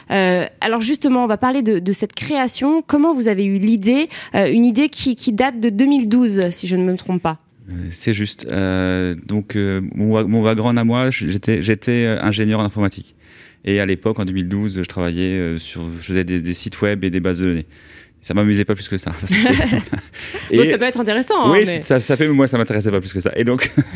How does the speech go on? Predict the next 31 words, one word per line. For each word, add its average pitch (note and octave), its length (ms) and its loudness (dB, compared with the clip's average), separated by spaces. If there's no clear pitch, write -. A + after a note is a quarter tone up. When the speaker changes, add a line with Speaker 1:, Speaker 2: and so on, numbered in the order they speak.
Speaker 2:
<laughs> - 360 -12
je A#2 140 4
voulais C3+ 200 4
arrêter B2+ 260 0
de - 60 -8
fumer A#2 220 2
pour B2+ 100 -2
mes G2+ 160 2
enfants G2 220 -2
qui, F2+ 300 -2
euh, E2+ 100 0
qui, E2+ 160 -4
euh, E2 120 0
voilà, D#2+ 220 -4
la E2 100 -2
grande E2+ 300 -2
avait E2 160 -4
six E2 240 -6
ans. G2 120 -4
Et F#2 40 -4
voilà, E2+ 160 -6
donc F2 180 -4
je E2+ 60 -8
voulais, F2 240 0
je E2 60 -8
me E2+ 60 -10
suis - 160 -10
dit, D#2+ 80 -8
bah, E2 100 -2
tiens, - 160 -6
c'est, E2 300 -8